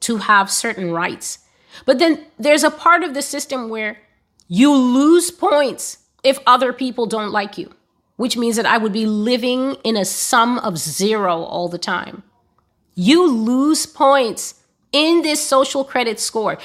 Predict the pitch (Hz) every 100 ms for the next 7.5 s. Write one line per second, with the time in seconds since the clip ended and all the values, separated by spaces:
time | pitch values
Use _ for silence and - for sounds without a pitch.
0 | - 202 302 196 233 254 302 330 - 262
1 | 302 - 233 190 233 220 202 208 160 202
2 | 240 247 196 214 - 196 202 208 226 214
3 | 175 220 226 226 233 196 208 214 170 156
4 | 233 196 - 247 240 247 - - - 185
5 | 233 285 330 330 - 381 392 - 285 208
6 | 247 240 254 277 _ - - 302 277 254
7 | - - - -